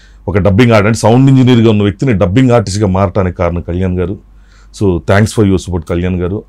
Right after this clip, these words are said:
ఆయన అంటే, ఆ, కళ్యాణ్ గారి గురించి చెప్పాలంటే very, very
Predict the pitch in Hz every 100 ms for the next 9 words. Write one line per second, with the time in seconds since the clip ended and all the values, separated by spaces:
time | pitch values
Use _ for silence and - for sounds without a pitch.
0 | _ 95 95 95 92 90 82 80 - 104
1 | 127 131 113 104 - - - - - -
2 | 95 98 107 110 143 156 156 143 139 123
3 | 123 120 127 123 120 113 135 139 110 98
4 | - - _ _ - - _ - - -
5 | - 80 117 139 170 131 143 151